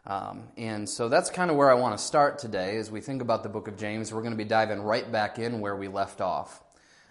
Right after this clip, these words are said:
Uh, and we will be starting, um, we're gonna be looking at James three, one through twelve today. Uh,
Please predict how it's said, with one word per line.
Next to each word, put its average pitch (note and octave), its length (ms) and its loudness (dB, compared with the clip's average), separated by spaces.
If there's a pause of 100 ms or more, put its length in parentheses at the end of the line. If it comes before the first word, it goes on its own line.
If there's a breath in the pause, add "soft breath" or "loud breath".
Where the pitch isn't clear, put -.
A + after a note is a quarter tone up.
Uh, F#2 320 -4
and G2+ 280 -8
we A2+ 160 -2
will A#2 120 0
be G#2+ 140 -6
starting, A#2+ 580 0 (200)
um, G#2 440 -2 (240)
we're G#2+ 120 -6
gonna A2+ 120 -4
be G#2 120 -8
looking A#2+ 340 -2
at G#2 80 -6
James A#2 380 -4
three, B2 320 -4
one G#2+ 180 -4
through G#2 140 -12
twelve - 340 -6
today. - 300 -12 (720 loud breath)
Uh, F#2+ 200 -4